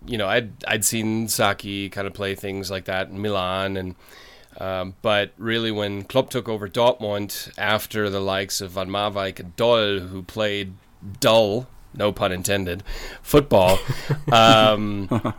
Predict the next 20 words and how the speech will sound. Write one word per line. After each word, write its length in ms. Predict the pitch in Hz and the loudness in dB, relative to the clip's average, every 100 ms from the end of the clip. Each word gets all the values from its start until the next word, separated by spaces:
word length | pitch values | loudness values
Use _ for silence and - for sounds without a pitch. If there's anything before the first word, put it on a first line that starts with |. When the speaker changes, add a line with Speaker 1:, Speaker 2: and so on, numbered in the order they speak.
| 123 | 0
Speaker 1:
it 140 | 123 | 0
was, 600 | 123 120 113 104 107 - - | 4 4 4 4 4 2 0
it 100 | 120 | -6
was, 540 | 110 101 92 - - - | -6 -4 -4 -4 -8 -8
you 120 | 139 | -4
know, 140 | 123 110 | 0 0
and 80 | |
it 120 | 156 - | 0 -2
took 220 | 202 196 | -2 0
a, 240 | 170 139 - | -2 -4 -6
a 100 | 127 | -6
season 600 | - - 151 147 131 127 | -4 -4 -6 -8 -8 -8
or 100 | 120 | -8
two 500 | 107 - 123 120 117 | -8 -10 -10 -12 -14
to 180 | 107 110 | -14 -16
kind 420 | - - 120 117 | -16 -12 -8 -8
of 180 | 107 92 | -10 -12
really 260 | 110 107 107 | -12 -10 -8
see 380 | - 120 117 | -8 -8 -12
what, 300 | 113 107 95 | -10 -10 -10